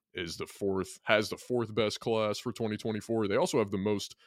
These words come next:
five-star commits. They have five, and then Georgia has four,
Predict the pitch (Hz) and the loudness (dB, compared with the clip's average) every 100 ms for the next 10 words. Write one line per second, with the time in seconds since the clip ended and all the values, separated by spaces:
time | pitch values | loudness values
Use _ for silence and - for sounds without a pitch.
0 | _ - 98 110 - 113 110 120 147 - | _ -8 -6 -4 0 2 2 0 -2 -2
1 | - 92 82 82 - 95 95 92 90 87 | -2 -2 -2 -6 -4 0 2 2 0 -4
2 | - _ _ - 90 82 101 107 98 92 | -14 _ _ -8 -6 0 4 4 4 0
3 | 85 - 82 87 87 | 0 -4 -6 -4 -4